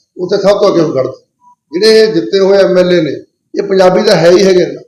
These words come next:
ਜੇ ਪੰਜਾਬੀ ਹੈਗੇ ਨੇ ਤਾਂ ਪੰਜਾਬੀ ਵਾਲੀ ਗੱਲ ਕਰਨ। ਜਿਹੜਾ ਉਹ ਧੱਕਾ ਉਹ ਮਤਲਬ ਹੋ ਰਿਹਾ, ਉਹ ਪੰਜਾਬੀਆਂ ਕਰਕੇ ਹੋਰ ਐਮ ਐਲ ਏ ਨੂੰ ਵੀ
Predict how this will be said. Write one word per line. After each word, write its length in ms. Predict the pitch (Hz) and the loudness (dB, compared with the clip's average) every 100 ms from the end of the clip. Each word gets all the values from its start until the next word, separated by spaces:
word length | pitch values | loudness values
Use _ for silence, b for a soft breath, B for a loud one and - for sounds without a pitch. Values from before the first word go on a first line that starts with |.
| _ _ _ _ _ | _ _ _ _ _
ਜੇ 100 | 156 | -10
ਪੰਜਾਬੀ 480 | 170 170 180 180 214 | -8 -2 -2 -2 0
ਹੈਗੇ 220 | 202 202 | 0 0
ਨੇ 120 | 214 202 | 0 0
ਤਾਂ 140 | 220 | -2
ਪੰਜਾਬੀ 460 | 202 190 180 180 208 | -2 0 0 0 0
ਵਾਲੀ 140 | 202 165 | 0 0
ਗੱਲ 160 | 170 | -2
ਕਰਨ। 260 | 170 190 190 - - _ _ - | 0 -2 -2 -8 -16 _ _ -6
ਜਿਹੜਾ 180 | 165 214 | -2 0
ਉਹ 200 | 214 - | -2 -2
ਧੱਕਾ 280 | 190 185 | -2 0
ਉਹ 260 | 190 196 196 | 2 2 0
ਮਤਲਬ 240 | 180 185 | -2 -4
ਹੋ 280 | 175 147 160 | -6 -4 -2
ਰਿਹਾ, 400 | 180 160 131 - - _ - | 0 0 -2 -6 -16 _ -10
ਉਹ 440 | 202 233 233 226 175 | 0 4 4 2 0
ਪੰਜਾਬੀਆਂ 360 | 185 175 208 | -2 0 -2
ਕਰਕੇ 340 | 202 196 - 202 | -2 -2 -2 -4
ਹੋਰ 340 | 135 165 208 | 0 2 2
ਐਮ 180 | 214 202 | 2 0
ਐਲ 140 | 196 | 2
ਏ 80 | 202 | 2
ਨੂੰ 160 | 196 196 | 2 -2
ਵੀ 260 | 196 - | -4 -8